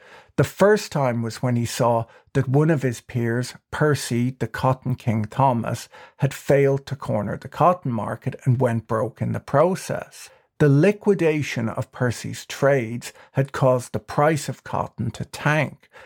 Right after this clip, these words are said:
Livermore noticed the opportunity and bought a hundred and twenty thousand bales of cotton. His aggressive buying pushed the price back up from the lows,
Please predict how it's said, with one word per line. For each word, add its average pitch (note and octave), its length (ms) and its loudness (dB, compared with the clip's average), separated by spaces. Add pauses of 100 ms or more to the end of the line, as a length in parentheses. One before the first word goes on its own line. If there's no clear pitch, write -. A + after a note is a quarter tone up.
(220)
Livermore D#3+ 580 4
noticed C#3 720 0
the B2 140 0
opportunity A#2 840 0
and B2 220 0
bought A#2+ 440 2
a A#2+ 100 0
hundred C#3+ 420 -2
and B2+ 120 0
twenty A#2+ 360 0
thousand A#2 640 -4
bales A2 340 -4
of - 160 -20
cotton. - 580 -2 (360)
His C#3 180 2
aggressive D#3+ 640 2
buying A#2 400 -2 (280)
pushed - 380 0
the C#3 80 -2
price A#2 460 0
back C#3 520 0
up G#2+ 220 -2
from A#2+ 220 -6
the A2+ 120 -6
lows, B2+ 600 0